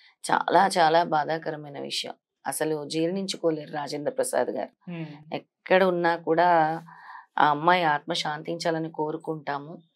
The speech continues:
Speaker 1: ఎందుకు ఇలా వయసుతో సంబంధం లేకుండా జరుగుతుందంటే, ఇవన్నీ కూడా after covid, after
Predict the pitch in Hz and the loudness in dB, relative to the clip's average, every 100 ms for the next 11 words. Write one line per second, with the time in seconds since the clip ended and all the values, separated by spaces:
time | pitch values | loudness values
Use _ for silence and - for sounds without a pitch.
0 | _ - _ _ - 185 220 269 269 247 | _ -20 _ _ -4 -2 0 2 4 4
1 | 226 202 196 185 175 175 - 202 175 165 | 6 6 6 6 4 4 0 0 0 0
2 | 180 180 175 160 165 170 170 165 156 165 | -2 -4 -2 -4 -4 -6 -4 -6 -6 -6
3 | 170 165 160 185 175 160 80 151 233 233 | -6 -8 -6 -6 -4 -6 -4 -4 -4 0
4 | 208 208 180 _ _ _ _ - _ - | 2 4 2 _ _ _ _ -20 _ -4
5 | 180 - 185 - 185 190 190 - _ _ | -2 -2 -4 2 6 6 4 -2 _ _
6 | _ _ _ _ _ _ _ _ - 165 | _ _ _ _ _ _ _ _ -6 -2
7 | 165 160 | -2 0